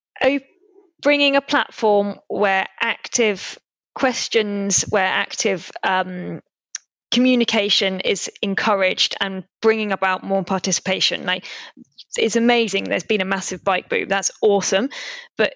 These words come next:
giving those people who have just bought their first bike a platform to be involved in the wider,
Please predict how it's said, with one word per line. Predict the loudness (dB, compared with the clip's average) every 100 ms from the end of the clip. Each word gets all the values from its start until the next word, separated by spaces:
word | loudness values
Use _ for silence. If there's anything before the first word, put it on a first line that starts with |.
| _
giving | 2 4 0
those | 0 0
people | -2 2 2
who | 4 2
have | 2
just | 0 -2 0
bought | 0 0
their | -2
first | 0 -2 0
bike | 0 0 -2 -10 -6
a | -4
platform | -2 -2 0 0 0
to | -2
be | 0
involved | 0 2 0 2 0
in | 0
the | 0
wider, | 2 2 2 0 -2